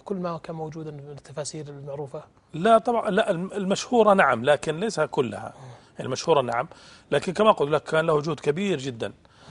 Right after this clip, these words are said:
Speaker 2: آه، أنا لست طبعًا كان مشكلة لا، لا إنسان في صدد ال-،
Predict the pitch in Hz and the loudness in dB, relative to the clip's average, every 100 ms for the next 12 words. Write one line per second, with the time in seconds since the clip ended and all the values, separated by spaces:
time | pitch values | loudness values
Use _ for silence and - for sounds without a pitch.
0 | 135 - - 160 135 127 127 127 156 165 | -20 -12 -8 -2 0 0 -2 -6 0 2
1 | 202 - 208 175 175 160 170 165 - 156 | 4 2 2 4 4 2 -2 -4 -4 2
2 | 151 147 165 185 - 151 151 135 175 147 | 4 4 0 -6 -6 0 0 0 -4 -2
3 | 175 160 135 135 135 123 123 123 131 - | 2 2 2 -2 -4 -4 -4 -6 -8 -10